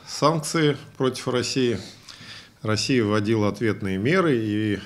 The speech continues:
всё это, э, не так просто было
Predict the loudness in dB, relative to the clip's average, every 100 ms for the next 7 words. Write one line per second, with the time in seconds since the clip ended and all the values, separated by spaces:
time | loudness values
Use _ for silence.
0 | -10 -4 0 2 2 -2 -2 -6 -20 -20
1 | -20 -20 -20 -20 -20 -20 -20 _ _ _
2 | -10 -6 -4 0 2 2 0 -8 -20 -20
3 | -20 -20 -20 -4 -2 -2 -2 0 0 0
4 | -2 -2 -4 -14 -12 -4 0 2 2 -2